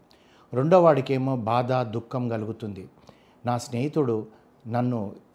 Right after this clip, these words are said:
ఇంత ప్రాణమిత్రులమైన మేము ఒక చిన్న విషయంలో, అది ఏంటి,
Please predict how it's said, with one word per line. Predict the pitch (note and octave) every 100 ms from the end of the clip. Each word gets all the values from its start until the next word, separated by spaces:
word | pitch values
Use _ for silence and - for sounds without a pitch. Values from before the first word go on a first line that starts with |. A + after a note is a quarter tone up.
| A#2+ C#3+
ఇంత | C3+ C3+
ప్రాణమిత్రులమైన | B2+ - B2 B2+ D#3+ F3 E3+ D3+ C#3+ C3 B2
మేము | A#2 A#2 C3 G#2 - - - _
ఒక | A#2+
చిన్న | C3+ - E3 G#3 G3
విషయంలో, | C3+ C3+ D#3+ C#3 A2+ F#2 - - - _ -
అది | A2+
ఏంటి, | A#2 A#2+ D#3+ E3+ D3+ D3